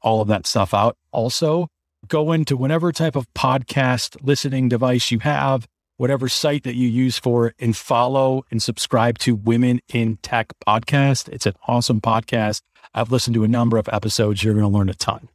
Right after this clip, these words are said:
So as we transition onto this episode, if you are a business owner or a leader and you're looking for help going through situational problems or looking for situational based advice,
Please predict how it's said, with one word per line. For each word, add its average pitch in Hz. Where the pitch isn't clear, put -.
So 156
as 156
we 175
transition 160
onto 151
this 139
episode, 131
if 127
you 165
are 131
a 123
business 135
owner 131
or 123
a 110
leader 110
and 117
you're 135
looking 139
for 135
help 123
going 143
through 131
situational 127
problems 135
or 117
looking 123
for 117
situational 113
based 110
advice, 120